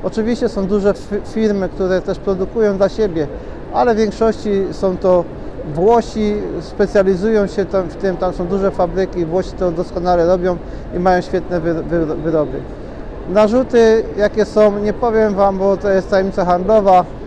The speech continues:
ale powiem Wam, że to jest jednak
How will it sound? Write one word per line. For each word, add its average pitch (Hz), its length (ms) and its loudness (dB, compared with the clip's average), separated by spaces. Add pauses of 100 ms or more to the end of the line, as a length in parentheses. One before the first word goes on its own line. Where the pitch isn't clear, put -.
(260)
ale 220 460 4 (500)
powiem 208 300 2
Wam, 190 180 2
że 190 80 -2
to 196 120 -2
jest 175 180 2
jednak 180 280 0